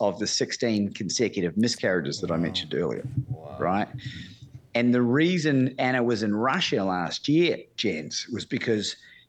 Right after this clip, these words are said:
Speaker 1: she did all the healing and all the growth and was able to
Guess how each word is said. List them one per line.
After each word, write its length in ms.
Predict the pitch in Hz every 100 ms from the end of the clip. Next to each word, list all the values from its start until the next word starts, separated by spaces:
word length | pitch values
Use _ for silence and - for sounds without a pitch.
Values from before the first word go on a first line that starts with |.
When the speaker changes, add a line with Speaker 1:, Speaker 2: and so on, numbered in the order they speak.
| -
Speaker 1:
she 380 | - 135 131 131
did 540 | 143 120 - - -
all 260 | 156 147 156
the 140 | 135
healing 580 | - - 156 147 85 - - _ _ _ - - - _ -
and 100 | 110
all 160 | 131 117
the 100 | 101
growth 400 | 127 127 95 -
and 140 | 107
was 120 | 107
able 240 | 120 117 101
to 160 | 92